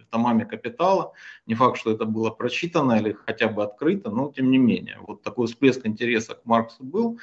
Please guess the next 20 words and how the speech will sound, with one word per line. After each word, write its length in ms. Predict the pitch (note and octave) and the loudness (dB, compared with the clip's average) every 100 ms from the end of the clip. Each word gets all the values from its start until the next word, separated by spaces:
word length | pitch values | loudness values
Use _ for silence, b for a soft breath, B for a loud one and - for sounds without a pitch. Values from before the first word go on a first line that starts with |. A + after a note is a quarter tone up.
| B B B _ | B B B _
Я 220 | A#2+ A#3 | 6 6
вдруг, 400 | G#3 F#3 A#3 - F#3 | 6 2 0 -2 -2
э, 120 | F3 - | -2 0
понял, 260 | B3 G#3+ E3 | 2 2 0
что 840 | - E3+ E3+ F3 E3+ E3 C#3+ - _ _ _ _ - | -4 -2 0 2 2 2 -2 -10 _ _ _ _ -2
мне 180 | D#3 F#3 | 2 4
было 240 | E3 D#3+ | 4 2
бы 160 | C3+ C#3 | 2 0
интересно 1000 | B2 D3+ C3 A2+ - F#2+ F#2 G2+ G2 - - | 0 0 0 0 -4 -8 -6 -10 -12 -16 -16
взяться 580 | G2 C3+ B2+ - G2+ G2 | -2 2 2 -2 -6 -4
за 720 | G#2+ A2+ A2 A2 G#2 G#2+ - _ - | 0 2 2 0 0 -4 -10 _ -4
Валерстайна, 800 | C3 D3 D#3 - B3 B3+ G#3 C#3 | 0 2 0 2 4 6 4 2
тем 240 | C3+ C#3 | -2 0
более 480 | D#3 C#3 B2+ A#2+ A#2 | 2 6 6 6 4
это 200 | A#2+ B2 | 0 -2
был, 300 | A#2 C3 B2 | 0 0 2
ну, 260 | B2+ A#2 | 2 2
действительно 440 | A2 A#2 D3+ B2 A2+ | 2 0 0 2 0
серьезный 560 | A2+ C3+ C#3 A#2+ A#2 B2 | 2 2 4 4 2 2
вызов. 480 | G#3+ A#3 G3+ - | 4 6 4 0